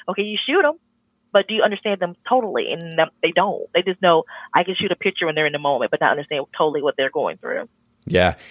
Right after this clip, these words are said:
Speaker 2: and, and I'm gonna, I'm gonna break the fourth wall again here, and, uh, <laughs> not to, you know, spoiler alert a little bit, but I am, you and I talked about this, and I'm a, such a huge fan of the idea for multiple reasons. A-, and, and I'll just, I'll go ahead and say this too.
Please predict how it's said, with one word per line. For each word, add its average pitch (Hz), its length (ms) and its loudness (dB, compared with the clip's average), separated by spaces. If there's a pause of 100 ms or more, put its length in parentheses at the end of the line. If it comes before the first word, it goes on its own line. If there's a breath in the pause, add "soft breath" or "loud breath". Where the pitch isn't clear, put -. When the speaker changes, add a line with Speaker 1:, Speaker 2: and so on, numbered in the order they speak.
(100)
Speaker 2:
and, 110 160 0
and 110 320 -2
I'm 120 180 0
gonna, 120 280 2
I'm 113 120 -2
gonna 113 140 2
break 113 220 2
the 104 80 -10
fourth 110 260 0
wall 110 200 4
again 113 220 0
here, 117 440 2
and, 104 280 0
uh, 101 200 2
<laughs> - 40 -10
not 120 240 0
to, 113 180 -2
you 110 240 -2
know, 107 60 0
spoiler 143 460 4
alert 110 340 2
a 117 40 -2
little 110 160 2
bit, 104 220 0
but 110 160 -2
I 120 160 2
am, 131 160 0 (280 loud breath)
you - 140 4
and 175 80 4
I 143 80 6
talked 131 260 4
about 107 240 4
this, 104 300 0
and 107 220 -4
I'm 131 260 2
a, 107 80 0
such - 400 0
a 127 40 2
huge 135 320 0
fan 127 220 2
of 104 100 2
the 101 160 4
idea 98 340 4
for 104 140 -2
multiple 104 460 2
reasons. 90 480 0 (160 loud breath)
A-, - 180 -2
and, 123 200 0
and 117 100 4
I'll 117 80 6
just, 120 320 -4
I'll 104 120 2
go 135 100 4
ahead 139 60 6
and 104 100 0
say 117 100 4
this 101 200 0
too. 117 200 0